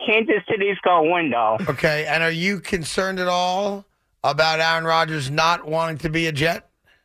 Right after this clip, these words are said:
Speaker 1: He'd be a Jet after he see the dark side. 'Cause, uh, Batman was on the dark side. He, he went to the dark side,
Speaker 2: Mm-hmm.
Speaker 1: too.
Speaker 2: And
Speaker 1: Yeah, he
Speaker 2: mm-hmm. And
Speaker 1: And
Speaker 2: do,
Speaker 1: he could,
Speaker 2: mm-hmm.
Speaker 1: he,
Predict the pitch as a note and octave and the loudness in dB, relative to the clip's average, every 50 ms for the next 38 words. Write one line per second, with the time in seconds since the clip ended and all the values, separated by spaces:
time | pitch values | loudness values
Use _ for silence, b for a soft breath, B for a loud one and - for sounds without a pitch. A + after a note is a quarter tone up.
0 | _ _ _ _ _ _ _ _ _ B B B B - A4 A4+ A4+ G4+ - C4+ | _ _ _ _ _ _ _ _ _ B B B B 0 2 2 2 0 0 0
1 | C4 B3 A#3 G3 E3+ - A3 G#3+ A3 G#3 - G#3 G#3+ A#3+ - - G#3+ A#3 B3 G3 | 2 2 2 0 -2 -2 0 0 0 0 0 0 0 0 0 0 0 0 2 0
2 | - A#3+ A3+ A3+ F3+ - - A3+ A3+ G#3 G3+ G3 D#3+ - F3 E3+ E3 E3 D#3 - | 0 0 0 -2 -2 -4 -4 -2 -2 0 -2 -2 0 2 2 4 4 2 0 -4
3 | _ _ D3 C3 C3 A#2+ A2 A2+ A2 - - _ _ _ _ _ _ _ _ _ | _ _ -2 0 2 2 2 0 0 -2 -6 _ _ _ _ _ _ _ _ _
4 | _ _ _ _ _ _ _ _ _ - - G3 G3 F#3+ F3+ - - - G3+ G#3 | _ _ _ _ _ _ _ _ _ -2 0 2 2 2 0 -4 -2 0 0 0
5 | A#3 - G#3 G#3+ B3 A3 C4 C#4 C#4+ C4 A#3 A3 G#3 - A3 F#3+ G3 F#3+ F3+ E3 | 2 2 2 4 4 4 2 2 2 4 2 0 0 0 0 0 0 0 0 0
6 | C#3+ F#3+ F3 E3 E3 E3 - - - F3 D#3+ D#3 D#3 E3 E3+ F3 F#3+ F3+ G3+ G#3 | 0 2 2 4 2 2 0 -2 0 2 4 4 4 4 4 2 2 2 0 0
7 | A3 A#3 D4 B3+ G3 - A3 G#3+ A3 A#3+ B3 B3 A#3+ - A3 G3+ F3 E3+ D#3+ D3 | 0 2 2 0 0 0 -2 -2 0 0 0 -2 -2 -2 -2 0 0 0 0 0
8 | E3 D#3 D#3 D3 D3+ - - - D#3 D3 D#3 D#3+ E3 D3+ C#3 D3 G#3 G#3+ A3 G3 | 2 2 2 2 0 -2 -4 -2 0 2 2 2 2 2 0 0 2 2 2 2
9 | D#3+ A#2+ G#2+ - _ _ _ _ D3+ D#3+ E3+ E3+ F3 E3+ E3+ E3+ E3+ E3 C3+ D#3+ | 2 0 -2 -4 _ _ _ _ 0 0 2 2 2 0 0 -2 -2 0 0 2
10 | F3 E3 D3 C#3+ - G#3+ A3+ C3+ C3+ C3 C3+ D3+ C#3+ D3+ D#3 _ _ _ _ _ | 2 2 0 0 0 -2 -2 -4 -6 -8 -6 -8 -10 -12 -14 _ _ _ _ _
11 | _ _ _ _ _ _ - E3+ F3+ F3+ F3+ F3 F3 F3 D#3+ E3 G3 A#3 B3+ - | _ _ _ _ _ _ 0 2 2 2 2 0 0 0 0 0 2 2 0 0
12 | - - C#3+ - - C#3+ D3+ D#3+ F#3+ G#3 F3 | -2 0 0 2 0 0 -2 -4 -6 -6 -8